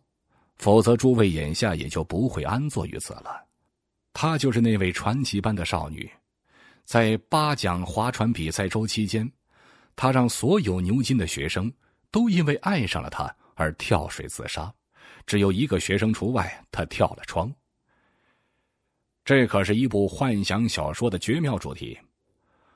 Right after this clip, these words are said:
不过结果如何，全在于如何掌控处理。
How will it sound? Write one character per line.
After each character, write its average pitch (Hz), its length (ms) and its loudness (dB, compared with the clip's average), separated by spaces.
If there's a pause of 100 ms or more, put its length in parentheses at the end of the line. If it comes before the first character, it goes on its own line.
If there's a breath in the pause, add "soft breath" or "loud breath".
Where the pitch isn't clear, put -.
(420)
不 214 200 4
过 147 240 4
结 135 200 0
果 92 160 -2
如 110 160 0
何， 87 240 -6 (360)
全 165 300 0
在 139 140 -2
于 131 180 4
如 180 180 0
何 135 200 0
掌 87 360 0
控 107 240 -2
处 113 160 -4
理。 - 200 -10